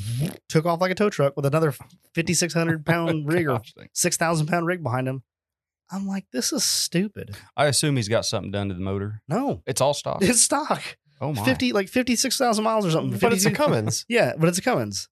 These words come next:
Speaker 1: And it makes plenty of torque.
Speaker 2: Yeah.
Speaker 1: And then it has six seventy-two gears in the axles. So, like, it
Speaker 2: I'm
Speaker 1: has big gears.
Speaker 3: All the torque, all the gears, all the traction.
Speaker 1: Yeah.
Speaker 3: I mean, well, you can't
Speaker 1: It,
Speaker 3: stop it.
Speaker 1: it essentially, I think we did the math on it, and it's almost like stock gear. It's almost like it's on stock tires.
Speaker 2: Oh, really?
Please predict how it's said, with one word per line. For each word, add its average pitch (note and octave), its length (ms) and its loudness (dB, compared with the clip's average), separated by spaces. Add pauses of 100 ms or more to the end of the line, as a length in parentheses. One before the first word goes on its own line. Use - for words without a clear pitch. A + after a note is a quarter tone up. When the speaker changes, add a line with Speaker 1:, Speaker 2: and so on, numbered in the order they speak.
(240)
Speaker 1:
And E3 100 2
it F3 60 2
makes G3+ 220 0
plenty G3 360 0
of C3 60 0
torque. F#3 480 -2
Speaker 2:
Yeah. G#2+ 360 -2
Speaker 1:
And F3+ 80 4
then F#3 80 4
it F3 40 0
has E3+ 260 2
six F3+ 240 -2
seventy-two E3+ 420 0
gears E3 320 -2
in D3 80 2
the C3+ 80 2
axles. C#3+ 520 -2 (960)
So, D#3 220 2
like, C3+ 300 0 (320)
it C#3 80 0
Speaker 2:
I'm D3 60 6
Speaker 1:
has D#3 140 2
big B2 420 0
gears. C#3 340 2
Speaker 3:
All A#2+ 140 4
the C#3 100 -2
torque, B2+ 260 2
all B2 160 4
the C3 80 -14
gears, A#2+ 380 0
all A2 180 2
the B2 80 -4
traction. C3 600 0
Speaker 1:
Yeah. F3+ 100 2
Speaker 3:
I - 20 4
mean, C3+ 120 2
well, B2+ 100 2
you C3+ 60 -2
can't E3+ 140 2
Speaker 1:
It, G3 60 6
Speaker 3:
stop C4 260 0
it. F#3+ 120 -6
Speaker 1:
it F3 100 6
essentially, F3+ 540 2
I D3+ 100 2
think G3 160 0
we G#3 60 0
did G3+ 120 0
the D#3 40 2
math C#3 280 2
on B2+ 80 2
it, B2 60 0
and C3 100 2
it's D3 160 0 (100)
almost D#3+ 380 2
like A#2 160 0
stock A#2+ 320 0
gear. B2+ 180 -4
It's C#3 140 -4
almost D#3 240 -2
like C#3 100 2
it's B2+ 80 0
on A#2+ 120 0
stock - 240 -2
tires. F#2+ 360 -8
Speaker 2:
Oh, A2 60 2
really? G#2 280 -2